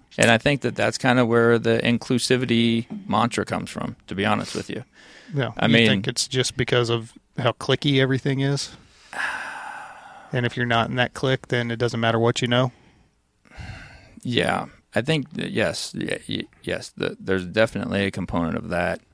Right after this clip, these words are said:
Speaker 1: Um, there's definitely a component of that. It's, you know, so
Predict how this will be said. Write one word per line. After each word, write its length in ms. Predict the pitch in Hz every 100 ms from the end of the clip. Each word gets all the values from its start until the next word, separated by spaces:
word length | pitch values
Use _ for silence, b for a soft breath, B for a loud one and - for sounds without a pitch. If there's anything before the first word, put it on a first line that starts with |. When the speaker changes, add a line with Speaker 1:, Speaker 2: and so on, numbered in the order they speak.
| _ _ _ _ _
Speaker 1:
Um, 640 | - 95 90 85 85 82 - b b b b b b - - _ _ _ _ _ _ _ _ _ _ _ _ _ - -
there's 200 | 104 85
definitely 420 | 90 - 76 73
a 40 |
component 460 | - - - 104 92
of 80 | 87
that. 300 | - - - -
It's, 320 | 117 120 - - b b b b b b b b b b b b _ _ - - _
you 100 | -
know, 220 | 135 107 101
so 500 | - 92 98 -